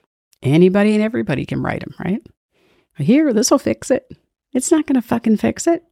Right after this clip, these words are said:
Yeah. Little fuckers need help. But they need help because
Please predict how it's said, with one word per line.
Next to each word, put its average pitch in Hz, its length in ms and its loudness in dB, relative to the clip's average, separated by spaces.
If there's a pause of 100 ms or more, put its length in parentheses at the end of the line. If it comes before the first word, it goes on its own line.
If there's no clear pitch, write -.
(340)
Yeah. 247 240 0 (640)
Little 208 160 0
fuckers 220 460 0
need 220 140 2
help. 277 320 -4 (720)
But 233 140 2
they 247 120 4
need 233 200 2
help 285 480 0
because 220 680 -2